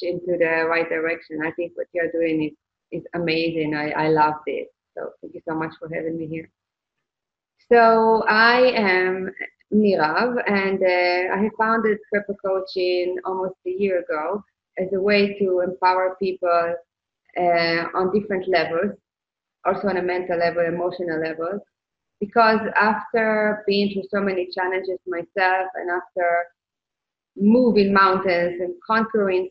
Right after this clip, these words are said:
so much with the minimum available to me, I went through everything from living in the streets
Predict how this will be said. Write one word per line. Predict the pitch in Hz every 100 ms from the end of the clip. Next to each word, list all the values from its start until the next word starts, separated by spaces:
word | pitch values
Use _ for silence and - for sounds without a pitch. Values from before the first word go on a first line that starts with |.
| 208
so | 190
much | 196 190 175 180 -
with | 160 185 175 175 - _ -
the | 185
minimum | 196 202 202 190 180 170 170 - _ -
available | 175 180 185 180 175 165 170
to | 170
me, | 170 160 160 170
I | 170
went | 170 165 165 _
through | 170 160 165 -
everything | 180 185 180 170 165
from | 165 160 160 170 180
living | 185 180
in | 165 170
the | _ -
streets | 185 170 165 165